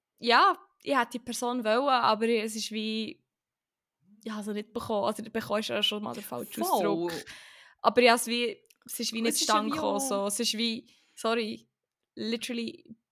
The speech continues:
Speaker 1: also jede Person hat echt sich schon in den Korb bekommen. Aber eben, ob sie es dann wollen wahrhaben oder als Korb sehen oder was auch immer, ist nicht die andere Ding. Aber ich,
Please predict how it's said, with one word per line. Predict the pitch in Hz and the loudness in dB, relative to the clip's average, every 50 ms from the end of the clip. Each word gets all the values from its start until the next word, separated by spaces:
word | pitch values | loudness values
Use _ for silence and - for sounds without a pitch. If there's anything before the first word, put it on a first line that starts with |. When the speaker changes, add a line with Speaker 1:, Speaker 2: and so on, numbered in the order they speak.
| _ _ _ _ _ _ _ _ _ - | _ _ _ _ _ _ _ _ _ -4
Speaker 1:
also | 233 214 - - _ _ | -4 -4 -4 -8 _ _
jede | - 208 220 226 220 220 226 | -8 -2 -2 -2 -2 -2 -4
Person | - 240 226 226 220 220 | -6 -4 -4 -4 -4 -4
hat | 208 214 220 214 | -4 -4 -4 -6
echt | - - | -8 -8
sich | - 233 - - | -8 -8 -6 -6
schon | - - 208 | -4 -4 -4
in | 208 214 | -4 -4
den | 214 214 | -6 -6
Korb | - - 220 196 202 - | -6 -4 -4 -4 -4 -4
bekommen. | 214 202 - - 190 180 175 185 - _ _ _ _ - | -8 -8 -4 -2 -2 -2 -2 -4 -8 _ _ _ _ -4
Aber | 202 208 202 | -2 2 2
eben, | 208 208 208 202 185 185 - _ _ _ _ _ _ _ _ _ _ _ _ _ _ _ _ _ | 2 2 2 0 -2 -2 -6 _ _ _ _ _ _ _ _ _ _ _ _ _ _ _ _ _
ob | 208 202 - | -14 -12 -10
sie | - 202 | -10 -6
es | - | -4
dann | 208 202 | -2 -2
wollen | 190 196 190 190 | 0 0 0 0
wahrhaben | 196 196 208 226 233 226 220 208 208 202 202 208 202 | 2 2 2 2 0 0 0 2 2 2 2 0 -2
oder | - 190 | -4 -4
als | 196 190 - | -4 -4 -6
Korb | - - 196 190 185 - - | -6 -6 -4 -4 -6 -8 -8
sehen | - 202 196 185 196 | -6 -4 -4 -4 -4
oder | 185 190 | -6 -8
was | 190 190 - | -8 -8 -8
auch | - | -8
immer, | 202 208 | -8 -8
ist | 196 196 - | -8 -8 -10
nicht | 101 - - | -10 -10 -10
die | - 101 | -8 -8
andere | 98 95 95 90 90 90 | -8 -6 -8 -8 -10 -10
Ding. | - - 113 190 | -12 -12 -10 -10
Aber | 202 202 | -8 -10
ich, | 196 | -10